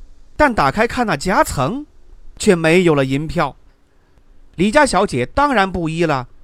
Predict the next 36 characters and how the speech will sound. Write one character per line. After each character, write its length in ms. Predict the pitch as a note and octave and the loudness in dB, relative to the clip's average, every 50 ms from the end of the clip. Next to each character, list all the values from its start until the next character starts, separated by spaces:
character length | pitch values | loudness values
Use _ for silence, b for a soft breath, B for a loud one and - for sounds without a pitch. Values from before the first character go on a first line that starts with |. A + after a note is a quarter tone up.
| - - - - | -20 -20 -6 0
当 240 | - A3 A3 A#3 A3+ | 0 2 2 0 -2
场 180 | - D3+ C3+ | -4 -4 -4
就 140 | C3 D#3 D3 | -2 -2 0
闹 200 | E3 F3+ D#3 C3 | 0 0 0 0
了 60 | A2 | -2
起 180 | G2 - G2+ E2+ | -4 -8 -12 -14
来。 180 | D2+ C#2+ - - - - - - - - - b b b b b b b | -14 -16 -18 -20 -20 -20 -20 -20 -20 -20 -20 b b b b b b b
这 220 | - A#3+ A#3+ G#3+ E3+ | 4 6 6 6 6
个 80 | D#3+ | 4
时 180 | C#3 - B2+ C3+ | 0 -2 -4 -4
候， 320 | B2+ C#3 A#2+ G#2 E2+ b b b b b | -2 0 -2 -2 -4 b b b b b
玉 180 | - G3 F3 D#3 | -2 0 0 0
峰 220 | - F3+ F3 F3+ | 0 0 -2 0
档 180 | F3+ F#3 D#3 C#3 | 0 -2 -2 0
上 240 | - G#3 E3+ C3+ B2+ | 0 0 0 0 0
下， 260 | - A3+ D#3+ A2 F2+ B B B B | 0 0 0 -2 -4 B B B B
包 120 | - F3 F3 | 0 0 2
括 100 | E3 E3 | 2 0
老 160 | C#3+ C#3+ E3+ | 0 0 0
板 200 | F3 D3+ C3 C3 C3 | 0 0 -2 -2 -4
陈 200 | - F3 A3 B3 | -6 -6 -6 -6
兴 240 | - B3 B3 B3 | -4 -4 -4 -4
甲， 320 | A3 - G#2+ E2 E2 G2 - - - - | -6 -6 -8 -6 -8 -8 -10 -12 -8 0
这 240 | A3+ A3+ F#3+ D#3+ | 2 2 4 2
才 180 | C#3 - C3+ C3 | 2 0 -2 -4
知 220 | B2+ - D3 C#3 | -2 -4 -4 -4
道， 220 | B2+ A#2+ F#2+ D#2 - - - - b b b b b b b b | -4 -4 -6 -6 -10 -14 -20 -20 b b b b b b b b
这 120 | C4 A#3+ | 2 2
藏 260 | - - G#3+ B3 D4 | 2 2 0 2 2
银 160 | B3+ B3 B3+ | 2 0 0
票 160 | A#3+ B3+ B3 G#3 | 0 0 0 0
的 100 | F#3 E3 | 0 0
绣 220 | - B3 A3 F#3 | 0 2 2 2
花 160 | - G3+ F#3+ | 2 2 0
荷 200 | F#3 - D#3+ G3+ | 0 0 -2 -2
包 240 | G#3 B3 A#3+ A#3+ | 0 0 0 -2